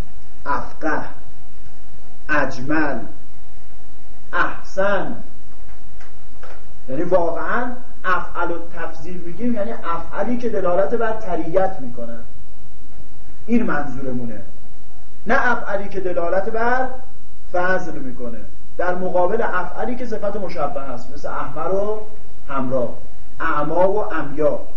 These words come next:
اون دلالت بر ثبوت می‌کنه، صفت مشبه هست. این دلالت بر تریت می‌کنه. حالا خواه اون تریت همراه با فضل هم باشه، فضل و کمال، مثل اعلم و افقه و اجمع و احس-، اجمل و احسن و اینها،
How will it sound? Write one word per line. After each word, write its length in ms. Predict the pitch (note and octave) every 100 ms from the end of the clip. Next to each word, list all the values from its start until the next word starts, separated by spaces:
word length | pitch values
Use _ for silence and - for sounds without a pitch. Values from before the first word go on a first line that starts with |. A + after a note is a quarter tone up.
| -
اون 120 | G3 A3+
دلالت 340 | G#3 A3 A3
بر 140 | A3 -
ثبوت 340 | A3+ A#3 A3+ -
می‌کنه، 320 | B3 - -
صفت 280 | - D3+ C#3+
مشبه 380 | C3+ C3 A#2 -
هست. 120 | - - - -
این 160 | A3+ C4
دلالت 420 | C4 A#3+ B3 -
بر 360 | C4 C#4+ D4 D4 - - - -
تریت 480 | E3 D#3+ E3+ D#3 A#2+
می‌کنه. 260 | - A2+ - - - - -
حالا 260 | F#3+ G#3+
خواه 400 | G3 A3+ A3 F3+
اون 160 | G#3 G3+
تریت 540 | - E3 D#3+ F#3 F#3 -
همراه 420 | D#3+ D3 D3+ D3 C#3+
با 220 | C#3+ C#3 -
فضل 360 | D3+ F#3 E3+
هم 260 | D#3 D#3 D3+
باشه، 540 | E3 F#3 F#3+ F3+ F3+ F3+ - -
فضل 260 | D#3 D3+ D#3
و 40 |
کمال، 480 | D#3+ D3+ D3 C#3+ C#3 C3+ - - - -
مثل 200 | F#3 G3+
اعلم 520 | F3 D#3+ D3+ E3 F3+
و 80 | E3
افقه 400 | - D3 - D#3
و 200 | D#3 D3+
اجمع 520 | - C#3+ B2 C3 D3
و 80 | D3
احس-، 360 | C#3 B2+ - - C3+
اجمل 440 | B2+ A#2+ C3 D3+
و 40 |
احسن 560 | C#3+ C3 A#2+ - - C3+
و 80 | B2+
اینها، 480 | B2 A#2+ C#3+ D#3+ D#3+